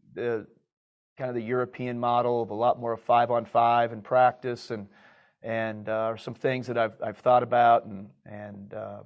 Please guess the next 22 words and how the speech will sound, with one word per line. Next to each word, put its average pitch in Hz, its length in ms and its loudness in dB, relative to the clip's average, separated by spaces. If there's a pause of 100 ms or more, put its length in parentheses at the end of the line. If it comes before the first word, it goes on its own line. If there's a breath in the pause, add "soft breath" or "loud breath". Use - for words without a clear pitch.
discussed 131 500 0
with 120 100 -10
some 120 180 -12
other 120 160 -2
coaching 120 400 -6
friends 120 320 -10
of 110 100 -16
mine, 120 440 -4
and, 101 160 -10 (520 soft breath)
and, 110 420 -8
uh, 110 360 -8 (180)
you 147 80 -18
know, 117 140 -12
trying 131 240 4
to 127 40 -4
be 127 200 -4 (560)
good 131 220 -2
situationally, 131 1080 -6 (180)
uh, 117 180 -8
during 127 260 -6
the 123 60 -6
games 120 680 -4